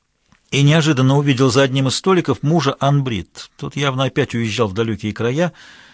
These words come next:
С ним была незнакомая женщина, и Валандер обиделся за Анбрид. Не желая попадаться на глаза этому человеку, пересел за другой столик, к нему спиной,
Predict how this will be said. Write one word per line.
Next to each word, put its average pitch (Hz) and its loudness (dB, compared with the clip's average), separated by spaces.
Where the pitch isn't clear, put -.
С - -6
ним 143 2
была 117 2
незнакомая 110 -2
женщина, 131 -2
и 107 -8
Валандер 113 -2
обиделся 123 -4
за 98 -4
Анбрид. 90 -8
Не 104 -4
желая 127 0
попадаться 113 -2
на 110 0
глаза 113 0
этому 139 -2
человеку, 113 -4
пересел 120 -4
за 92 -8
другой 95 -6
столик, 170 -2
к - -16
нему 104 -2
спиной, 151 -4